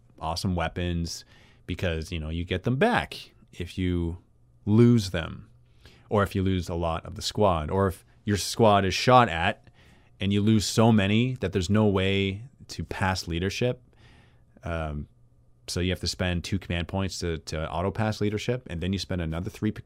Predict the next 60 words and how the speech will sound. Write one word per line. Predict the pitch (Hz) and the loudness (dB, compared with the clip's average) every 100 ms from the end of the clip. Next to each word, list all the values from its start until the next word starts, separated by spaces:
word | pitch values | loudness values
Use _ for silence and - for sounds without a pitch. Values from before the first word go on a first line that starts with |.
| _ | _
command | - 101 | -6 -4
points | 104 113 120 - | -2 -4 -4 -6
to | 92 | -4
redeploy | 85 87 - 90 | -2 -4 -2 -2
them | 95 101 | -2 -2
at | 87 | -4
full | - 90 | -8 -12
strength | - 90 107 | -8 -6 -6
at | 87 | -8
the | 85 | -8
end | 85 90 | -6 -4
of | 85 | -4
your | |
movement | 82 95 104 | -4 -4 -4
phase. | 113 120 117 - - - - - _ _ _ _ - | -4 -4 -6 -14 -20 -20 -20 -20 _ _ _ _ 0
That's | 104 104 | 2 2
still, | - 131 92 | 4 4 4
even | 101 | 2
for | 110 101 | 0 0
five | 107 104 | 4 4
command | 104 110 123 | 4 2 2
points, | 95 87 85 | 2 0 -2
to | - | -4
get | 90 98 | 0 0
that | 95 87 67 | 0 -2 -2
squad | - - 98 95 | -4 2 4 4
of | 85 | 2
twenty | - 85 92 | -4 -6 -2
back, | 98 117 139 - - _ _ _ | -2 -2 -4 -12 -20 _ _ _
or | 90 | -4
at | 87 | -2
that | 90 | -2
point | - 87 82 | -4 -6 -6
it | |
might | 80 87 | -8 -8
be, | 90 | -12
who | 85 85 | -8 -6
knows | 85 80 | -6 -8
how | |
many | - - | -10 -12
it | - | -14
might | - | -14
be. | - - - _ | -16 -16 -18 _
The, | - | -4
the | 98 101 | -2 0
key | - | 4
is | 143 | 4
to | 135 | 4
have | 92 104 98 | 0 0 0
some | - 90 | -2 -2
left | 87 85 | -2 -4
alive. | 78 78 73 71 - | -6 -4 -6 -6 -8
So | - | -4
kinda | 123 | 0
like | 120 | 0
the | 92 | 0
Necrons, | 95 90 85 80 | -2 -2 -4 -4
you | 85 | -2
need | 101 104 | -2 0
some | - 104 104 98 | 2 4 4 0